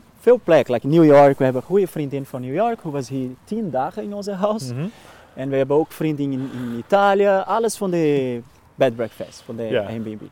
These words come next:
Speaker 2: Ja.
Speaker 1: Je gaat verder met contact, telefoon, Instagram. Ja.
Speaker 2: En, ehm, nou, ik wil je heel erg bedanken voor het gesprek. We hebben al heel veel opgenomen.
Speaker 1: Dankjewel en ik, eh, ik ben heel blij van, eh, ja.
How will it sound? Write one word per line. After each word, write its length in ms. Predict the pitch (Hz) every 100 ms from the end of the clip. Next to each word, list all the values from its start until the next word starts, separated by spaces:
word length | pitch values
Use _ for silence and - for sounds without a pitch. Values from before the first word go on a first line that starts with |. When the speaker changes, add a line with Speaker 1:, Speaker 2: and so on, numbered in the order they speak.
| _ _
Speaker 2:
Ja. 200 | 101 98 - _ -
Speaker 1:
Je 80 | 123
gaat 140 | 123
verder 200 | - 120
met 100 | 120 -
contact, 380 | 113 - 131 -
telefoon, 680 | 120 107 - 139 131 123 110 - - - -
Instagram. 580 | 117 - 107 120 117 113 - _ - - - - - _ -
Ja. 120 | 127 - _ _ -
Speaker 2:
En, 240 | 123 120 110
ehm, 240 | 104 101 98 98 - _ - _
nou, 160 | 127
ik 80 | 123
wil 120 | 139
je 60 | 139
heel 80 | 131
erg 120 | 123
bedanken 380 | 120 123 131 -
voor 100 | 117
het 100 | -
gesprek. 300 | - 135 185
We 60 | 156
hebben 180 | 131
al 100 | 123
heel 160 | 117 123
veel 120 | 160
opgenomen. 460 | 143 - 170 156 160
Speaker 1:
Dankjewel 640 | 208 262 233 139 143 233
en 80 | 269
ik, 160 | 240 220
eh, 380 | 208 202 185 175
ik 140 | 175
ben 120 | 185
heel 260 | 175 202 208
blij 360 | 151 151 220 262
van, 240 | - 202
eh, 440 | 185 170 151 143 139
ja. 220 | 190 -